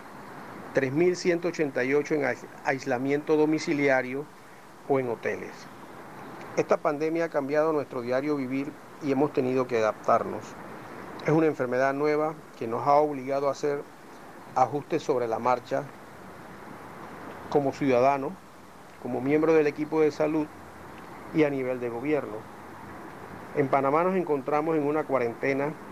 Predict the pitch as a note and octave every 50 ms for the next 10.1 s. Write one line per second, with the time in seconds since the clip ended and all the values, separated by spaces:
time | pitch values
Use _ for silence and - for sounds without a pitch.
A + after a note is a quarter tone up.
0 | - - - - - - - C3+ B2+ B2+ B2+ A#2+ B2 - C#3+ D3 D3 D#3+ D3+ C3+
1 | B2+ B2 B2 A#2 A#2 - - C3+ C3+ - - - - - - - - - - -
2 | - - - - - - C#3 D3 D3+ E3 E3+ D#3 D3 C#3+ C3+ C3 A#2+ A#2 C#3+ C#3+
3 | C#3+ D3+ D#3 D3+ C#3+ - - - - D3+ D3+ D3+ D#3+ C#3+ B2+ - C3 - C3 B2+
4 | C3 C3+ C3+ C3+ C#3 D3 - - - - - - - - - C#3+ B2+ - D3 C3+
5 | B2+ B2+ A#2+ C3+ E3 E3+ F3 F3 E3 C#3+ - - C#3+ C3 C3 C#3+ D3+ D#3 D#3 D3+
6 | C#3 C#3 D3 D3+ D3+ D#3 D#3 D#3+ D#3+ D3 C3 B2+ A2+ B2 C3+ C#3+ D3+ D#3 D#3 D#3
7 | B2+ A#2+ A#2 B2+ B2+ - - D3 C#3+ D3 D#3 D#3 C#3+ C3+ C3+ C3+ - - - -
8 | - - - - - - - - - - C3 C3 C3 B2+ C#3+ C#3+ D3+ D3 D3 C#3+
9 | C#3+ C#3+ D3 C#3+ - - D#3 D3 C#3+ D3 D3+ - D3+ B2+ C3+ C#3 C#3 C#3 C#3+ D3
10 | D3 D3+